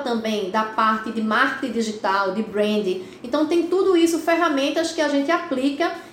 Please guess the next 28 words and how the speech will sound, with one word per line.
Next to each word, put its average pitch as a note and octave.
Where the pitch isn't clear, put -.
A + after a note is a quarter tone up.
e D4+
que E4+
o D#4
mentorado E4
vai E4+
ter E4
que E4
aplicar D4
aí B3
ao C4
longo B3+
do A#3
programa, A#3
do A#3
processo G#3+
de A3+
programa. A3+
Só B3
pra B3+
deixar A3+
claro, A3+
o A#3+
programa A#3+
tem A#3
duração A3+
de G3+
seis C#4
semanas. A#3